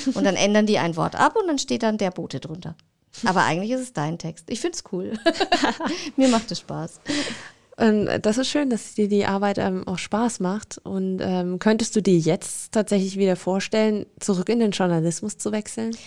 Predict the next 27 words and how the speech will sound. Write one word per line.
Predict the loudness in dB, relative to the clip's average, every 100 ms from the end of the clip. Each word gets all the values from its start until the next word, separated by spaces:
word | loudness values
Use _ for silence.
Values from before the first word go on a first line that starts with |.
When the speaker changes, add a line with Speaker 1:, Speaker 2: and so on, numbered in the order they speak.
| -18 -18 -18 -20 -20 _ _ _
Speaker 1:
Nein. | -2 2 4 4 2 0 -6 -20 -20 -20 _ _
Speaker 2:
Warum? | 0 2 0 -2 -10 _ _ _ _ -20 -18 0
Speaker 1:
Also | 4 6 6
zumindest | 6 6 6 6
nicht | 6 6 4
ins | -2 0
Moderieren. | 2 2 0 -2 -2 -6 _
Also | -4
ich | 0
kann | 4 4
mir | 4
schon | 4 4 2
vorstellen, | 0 0 2 0 0 0 0 -4 -10
vielleicht, | -16 -4 0 2 0 -4 -6
ähm, | -4 -4 -6 -10 -18 -18 -6
wobei | -2 2 2
ich | 2 -2 -6 -12 _ _ _
ehrlich | 2 2 0
gesagt | -6 -4 0 0 -2
befürchte, | -10 -4 -2 -2 -2
dass | -2 -4 -6
mein | -4 -4
Gehirn | -2 0 0 0
zu | -2
eingeschlafen | -4 -2 -2 -4 -4 -4 -6
ist | -8 -6
dafür | -8 -6 -8 -8